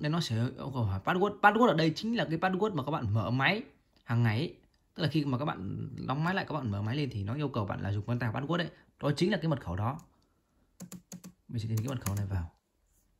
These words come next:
Ok, nó báo là T T L đã chuyển từ sáu tư sáu sáu lăm và lập tức YouTube của mình đã hoạt động. Các bạn thấy, trường hợp mà các bạn đổi T T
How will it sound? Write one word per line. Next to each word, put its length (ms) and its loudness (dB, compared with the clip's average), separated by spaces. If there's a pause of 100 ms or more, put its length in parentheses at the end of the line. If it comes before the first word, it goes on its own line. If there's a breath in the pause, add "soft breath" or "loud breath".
(1120)
Ok, 160 2 (320)
nó 60 0
báo 240 8
là 260 2 (280 soft breath)
T 120 -8
T 40 2
L 100 4 (100)
đã 140 -6
chuyển 140 -4
từ 100 0
sáu 160 -4
tư 120 0
sáu 100 0
sáu 100 0
lăm 180 0
và 60 -2
lập 220 4
tức 120 8 (140)
YouTube 300 6
của 80 2
mình 240 4
đã 100 -2
hoạt 140 0
động. 220 2 (1000)
Các 40 -8
bạn 100 -4
thấy, 200 -2 (760)
trường 140 12
hợp 240 8 (560)
mà 140 0
các 120 2
bạn 440 4
đổi 180 4
T 20 -2
T 120 2